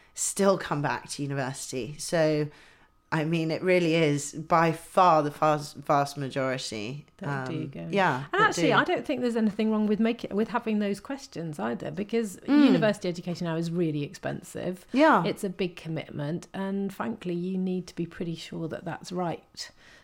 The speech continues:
Speaker 2: So
Speaker 1: Yeah.
Speaker 2: if having a bit of space, 'cause I, um, I mean, I think by the time they've been through G C S Es and A levels, a lot of them are, are, are pretty work weary, and,
Speaker 1: Yeah.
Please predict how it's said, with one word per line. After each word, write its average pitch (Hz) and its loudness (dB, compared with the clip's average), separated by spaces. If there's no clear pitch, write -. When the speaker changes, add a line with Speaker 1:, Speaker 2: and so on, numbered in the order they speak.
Speaker 2:
So 233 0
Speaker 1:
Yeah. 208 6
Speaker 2:
if 247 6
having 190 -2
a 180 -4
bit 180 -4
of 190 -4
space, - -2
'cause 220 -4
I, 220 4
um, 208 -2
I 202 -6
mean, 208 -2
I 208 0
think 196 -6
by 185 -6
the 185 -6
time 190 -6
they've 175 -4
been 185 0
through 170 -4
G 190 -6
C 170 -10
S 156 -8
Es 165 -6
and 160 -4
A 165 -4
levels, 156 -8
a 214 0
lot 254 4
of 262 -2
them 165 -2
are, 156 -2
are, 180 -6
are 190 -6
pretty 220 -6
work 196 0
weary, 190 0
and, 202 2
Speaker 1:
Yeah. 175 -2